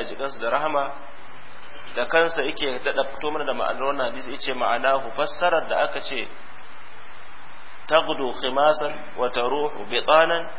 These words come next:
abin da ake nufi, "Tadhhabu awwalan nahari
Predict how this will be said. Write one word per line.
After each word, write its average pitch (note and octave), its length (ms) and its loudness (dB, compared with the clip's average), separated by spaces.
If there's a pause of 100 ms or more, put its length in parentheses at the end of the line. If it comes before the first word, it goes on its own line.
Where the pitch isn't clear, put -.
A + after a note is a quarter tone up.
(880)
abin C#3 260 0
da C3 80 4
ake C#3 240 0
nufi, C#3+ 400 -4 (180)
"Tadhhabu D3 540 2
awwalan C#3+ 540 4
nahari C#3 540 4